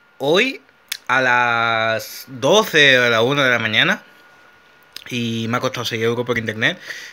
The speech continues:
No voy a decir la página ya que no hago promoción gratis. Y está guapísimo la figura.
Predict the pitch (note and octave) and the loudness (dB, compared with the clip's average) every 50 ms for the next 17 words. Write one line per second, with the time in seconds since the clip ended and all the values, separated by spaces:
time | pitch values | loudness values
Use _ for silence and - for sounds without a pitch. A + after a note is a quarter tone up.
0 | - - _ _ - A#2+ C3 E3 G3 G3+ F#3+ F3+ F3 - D#3+ D#3 D#3 D3+ C#3+ - | -20 -20 _ _ -8 -2 0 2 4 4 4 2 0 0 -2 0 2 0 0 0
1 | C#3+ D3 - - D#3 D#3 D3 C3 C3+ C3 D3+ C#3+ C3 B2+ B2+ B2+ B2 A#2+ A#2+ A#2 | -2 -4 -2 -2 -2 0 0 0 0 0 0 -2 -2 -2 -4 -2 -2 -4 -4 -4
2 | B2 B2 C3 A#2 A#2 G2+ - - G#2+ G2+ G2 G2+ G#2+ F#2+ F#2+ - - - - - | -4 -6 -6 -8 -8 -8 -10 -10 -10 -8 -6 -6 -8 -8 -12 -16 -18 -16 -16 -18
3 | - - - - _ _ _ _ _ _ - - - - - - - - - - | -18 -20 -20 -20 _ _ _ _ _ _ -20 -20 -20 -20 -20 -20 -20 -20 -14 -10
4 | A#2+ A#2 A2 - - D#3+ F3+ F#3 D#3 B2+ E3 G3 G3 - C3+ A2+ G#2+ G#2+ G#2+ - | -8 -8 -4 0 2 2 2 2 2 0 0 -2 -2 -4 -6 -6 -8 -10 -14 -18
5 | - - C3+ A2+ G#2 A#2 A2+ - A#2+ A#2 D3 F3 D#3+ A2+ A2+ | -20 -20 -18 -12 -10 -10 -8 -8 -8 -6 -4 -4 -4 -6 -8